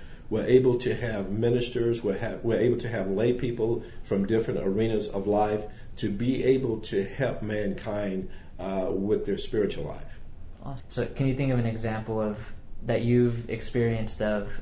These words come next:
Speaker 2: a viewer that their life was changed?
Speaker 1: Yes, I, I can. It, it happens every day.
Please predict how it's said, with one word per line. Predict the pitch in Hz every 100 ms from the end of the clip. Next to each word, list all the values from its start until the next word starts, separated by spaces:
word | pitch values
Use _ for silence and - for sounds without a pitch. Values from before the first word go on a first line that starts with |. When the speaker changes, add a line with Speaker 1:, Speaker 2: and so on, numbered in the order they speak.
| -
Speaker 2:
a | 117
viewer | 117 120 131 117 107 107 113 - - - - -
that | 117 107
their | 120 110
life | 110 107
was | 117 113
changed? | - 113 117 120 - - - - - - -
Speaker 1:
Yes, | 113 131 113 -
I, | 147 147 - 139
I | 151
can. | 170 139
It, | 139 139 -
it | 127
happens | 139 156 127 117
every | 117 107
day. | 95 87